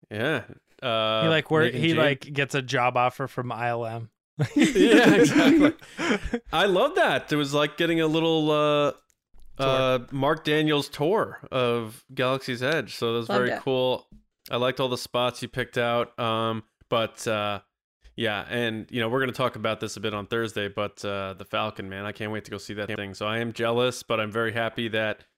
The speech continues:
Speaker 1: you get to go. I'm very
Speaker 3: Yeah.
Speaker 1: happy that you had some big moments there. Uh, I believe you proposed to your girlfriend, uh, while you were, uh, a part of, uh, the T R B
Speaker 3: Epic.
Speaker 1: community. So, uh, I, I love that you have that and that you,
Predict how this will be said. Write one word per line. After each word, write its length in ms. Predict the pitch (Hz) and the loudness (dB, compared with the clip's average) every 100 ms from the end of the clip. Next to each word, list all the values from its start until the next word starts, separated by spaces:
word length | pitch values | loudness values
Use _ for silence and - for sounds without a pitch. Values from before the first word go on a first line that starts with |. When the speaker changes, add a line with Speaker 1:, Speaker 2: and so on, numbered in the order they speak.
| _ | _
Speaker 1:
you 540 | 110 113 117 117 110 - | -8 -4 -2 -4 -6 -2
get 180 | 120 - | -4 -2
to 80 | |
go. 520 | 107 123 127 131 123 - | -4 0 2 4 2 0
I'm 180 | 113 104 | -4 -2
very 120 | 110 | 0
Speaker 3:
Yeah. 120 | 110 | 2
Speaker 1:
happy 320 | 208 110 113 104 | 2 -2 -4 -6
that 360 | 107 107 - _ _ | -4 -4 -8 _ _
you 140 | 117 117 | -2 -2
had 120 | 123 | -2
some 120 | 113 | -4
big 180 | 104 110 | -6 -4
moments 320 | 117 123 123 | -2 -2 -4
there. 440 | - 127 123 123 - _ _ _ | -2 0 0 -2 -6 _ _ _
Uh, 40 | 110 | -6
I 200 | 107 101 | -2 -2
believe 440 | 110 117 123 214 | -4 -4 -4 -4
you 200 | 196 123 | -4 -6
proposed 560 | 120 123 - 123 123 120 | -4 -8 -4 -2 -2 -2
to 60 | 123 | -6
your 80 | 117 | -2
girlfriend, 460 | 120 123 120 113 - _ _ | -2 -2 -6 -8 -12 _ _
uh, 180 | 110 110 | -4 -2
while 220 | 107 117 | -2 0
you 140 | 120 127 | 0 0
were, 320 | 127 120 113 | 0 0 -4
uh, 280 | 113 110 110 107 _ | -4 -2 -2 -4 _
a 80 | - | -10
part 300 | 117 131 139 | -6 0 0
of, 240 | 185 110 - | 0 -4 -12
uh, 140 | 110 110 | -6 -6
the 80 | 104 | -6
T 160 | - | -4
R 140 | 120 107 | 0 0
B 40 | |
Speaker 3:
Epic. 120 | 110 | -2
Speaker 1:
community. 380 | 180 117 160 107 | -4 -4 -4 -6
So, 560 | 95 - 120 117 117 107 _ _ _ _ - | -8 -4 -2 0 0 -4 _ _ _ _ -8
uh, 380 | 110 107 107 107 - | -4 -2 -2 -6 -6
I, 80 | 127 | -4
I 160 | 117 120 | -2 0
love 220 | 123 123 | 0 -2
that 80 | 123 | -2
you 120 | 120 | -2
have 200 | 120 117 | -2 -2
that 180 | 120 120 | -2 -2
and 80 | 101 | -4
that 100 | 110 | -6
you, 140 | 107 | -6